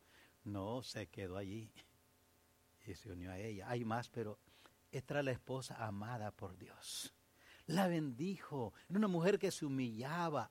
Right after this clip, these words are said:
humillaba, aceptó. Sabía que su esposo no la amaba,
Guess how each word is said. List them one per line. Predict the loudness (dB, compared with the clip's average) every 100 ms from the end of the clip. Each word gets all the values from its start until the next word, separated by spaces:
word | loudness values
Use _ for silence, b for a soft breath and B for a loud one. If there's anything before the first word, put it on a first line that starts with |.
| 0
humillaba, | 2 2 0 -2 0 2 2 2 B B B B -2
aceptó. | 0 2 0 0 -4 -4 -2 0 -2 -6 -20 -20 _ _ _ _ -18
Sabía | -6 4 8 8 4 0 4 2
que | 2 -2
su | 0 2 0
esposo | 0 0 0 0
no | 0 2
la | 2
amaba, | 2 0 -2 -4 -8